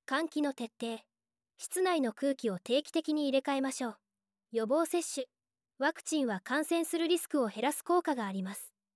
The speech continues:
インフルエンザについて、ワクチンの予防効果が現れるのは、接種後二週間から五ヶ月程度と考えられています。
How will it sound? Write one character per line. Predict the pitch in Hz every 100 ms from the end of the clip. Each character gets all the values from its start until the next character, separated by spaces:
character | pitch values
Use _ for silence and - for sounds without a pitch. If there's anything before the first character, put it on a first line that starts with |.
| _ _
イ | 285
ン | 339
フ | 349
ル | 370
エ | 381
ン | 370
ザ | 320
に | 254
つ | - 262
い |
て、 | 240 202 - _ _ _ _ -
ワ | 285
ク | 339
チ | - 311
ン |
の | 240
予 | 196 196
防 | 269 311
効 | 349
果 | 330 269
が | 214
現 | 196 214 254
れ | 269
る | 247
の | 202
は、 | 185 185 _ _ _ _ _ -
接 | - 220
種 | - 269
後 | 247
二 | 220
週 | 202 320
間 | 330 285
か | 240
ら | 208 185
五 | 196
ヶ | 269
月 | 285 339 -
程 | 370
度 | 330
と | 277
考 | 202 214 226
え | 233
ら | 233
れ | 233
て | 226
い | 208
ま | 185
す。 | 202